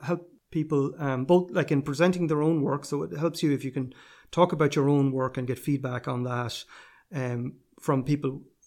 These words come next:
who have a variety of backgrounds. And then it works the other way. When you see those other people talking and thinking, and you see the kind of questions they ask that might help, um, inform you about, like, if you're mostly from an, uh, let's say,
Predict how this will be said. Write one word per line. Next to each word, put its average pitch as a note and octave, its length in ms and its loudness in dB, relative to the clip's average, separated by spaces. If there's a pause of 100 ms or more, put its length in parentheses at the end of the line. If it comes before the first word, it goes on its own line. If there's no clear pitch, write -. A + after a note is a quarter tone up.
(320)
who C#3 80 -4
have A#2+ 100 -4
a A#2+ 40 -6
variety B2+ 340 0
of A#2+ 80 -6
backgrounds. B2+ 640 -4
And D#3 160 2
then D#3+ 80 6
it D3+ 60 4
works D3+ 220 2
the D3+ 100 0
other C#3 120 0
way. D3 200 6
When C3 120 0
you B2+ 80 -4
see E3 140 0
those D#3 180 2
other F#3+ 140 4
people D3+ 300 0
talking C#3+ 460 -2
and C3 120 -8
thinking, C#3 420 -2 (340)
and C#3 100 -4
you B2+ 40 -2
see D#3 140 -2
the C#3+ 100 -2
kind C#3+ 200 -2
of C3+ 40 -10
questions C#3 460 -4
they C#3 160 -4
ask C3+ 460 -6 (400)
that D3 120 -2
might C#3+ 220 2
help, C#3 500 -2 (220)
um, C3 480 -4 (600)
inform C#3 480 0
you C#3+ 240 4
about, C3 340 -4
like, C#3+ 160 -2
if B2+ 80 -4
you're C#3 240 0
mostly D3 420 -2
from C3+ 240 -6
an, C3+ 240 -8
uh, B2+ 160 -8
let's C3 140 -8
say, C3 240 -8